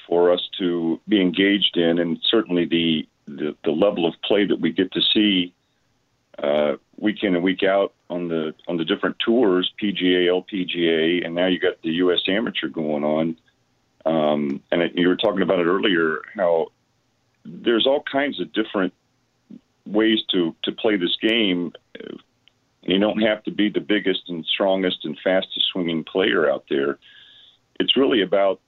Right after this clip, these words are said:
making sure you understand and, and put some time and effort into to playing all aspects of the game and,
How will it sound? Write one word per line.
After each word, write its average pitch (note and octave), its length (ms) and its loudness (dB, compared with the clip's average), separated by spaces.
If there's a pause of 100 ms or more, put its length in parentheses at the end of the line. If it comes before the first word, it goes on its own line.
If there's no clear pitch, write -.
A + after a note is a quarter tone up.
(420)
making G2+ 300 -10
sure - 180 -2
you G2 180 0
understand F#2+ 720 0
and, D#2+ 260 -2 (520)
and F#2 140 -2
put A2 260 0
some F2 120 0
time G#2+ 340 2
and F2+ 100 2
effort F#2+ 360 2
into E2+ 640 0 (300)
to F2+ 100 -4
playing F#2 500 0
all G2+ 320 2
aspects G2 560 -2
of E2+ 60 -4
the D2+ 80 -6
game F#2 420 0
and, D2+ 180 -4